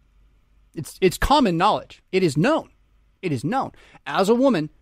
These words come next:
you cannot learn from a man. That's why a woman has to say it in order to give the insight that it really has. Now, if you don't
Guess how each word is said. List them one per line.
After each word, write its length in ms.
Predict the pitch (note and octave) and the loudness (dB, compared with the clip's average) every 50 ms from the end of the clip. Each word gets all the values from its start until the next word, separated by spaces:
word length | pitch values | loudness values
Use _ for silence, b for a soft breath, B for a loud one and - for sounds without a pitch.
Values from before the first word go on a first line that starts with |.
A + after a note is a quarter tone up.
| _ _ _ _ _ - | _ _ _ _ _ -12
you 100 | D3 D#3+ | -12 -12
cannot 360 | - - A#3+ A#3 A3 G#3 F3+ | -6 -4 -2 0 0 0 0
learn 140 | F3 E3+ E3 | 0 0 0
from 160 | - F3 F3 | 0 2 2
a 20 | |
man. 140 | G3+ A3+ F#3 | 2 2 2
That's 160 | E3+ E3+ - | 0 0 0
why 300 | F3+ G3 A#3 A#3+ A3+ G#3 | 2 4 4 6 6 6
a 100 | F#3 F3+ | 6 4
woman 300 | D#3+ E3 G#3 A#3+ B3 A3+ | 4 4 4 4 4 2
has 160 | F#3 F#3+ F3+ - | 2 0 -2 -4
to 80 | E3 | -6
say 340 | C#3+ - - A#3+ A#3 G#3+ D#3+ | -8 -6 -4 -2 0 0 0
it 160 | C#3 - _ _ _ _ _ _ _ _ _ _ _ _ | -2 -4 _ _ _ _ _ _ _ _ _ _ _ _
in 80 | - F3 | -2 0
order 180 | F#3+ F#3+ F3+ E3 | 2 2 2 0
to 60 | C#3+ | 0
give 300 | C3 G3+ G#3+ G3+ D#3+ C3 | 2 4 4 4 2 0
the 160 | D#3+ D#3 F3+ | 0 0 2
insight 460 | A#3+ B3+ G#3+ - - B2+ B2+ - - | 2 0 0 0 -4 -6 -6 -6 -6
that 100 | D3 C3 | -8 -8
it 80 | C#3 C#3+ | -6 -6
really 280 | D#3+ A#3+ D4+ D#4 A#3+ | -4 -2 0 0 0
has. 380 | - A#2 A#2+ G#2 - - - - _ _ _ _ _ _ _ _ _ _ _ _ _ _ _ _ _ _ - | -2 -4 -8 -10 -12 -16 -20 -20 _ _ _ _ _ _ _ _ _ _ _ _ _ _ _ _ _ _ -8
Now, 140 | - E3+ F3+ | -6 -4 -4
if 100 | F3 - | -2 -2
you 80 | C#4 D4+ | -2 0
don't 240 | F4 F4 B3 E3 | 0 -2 -2 -4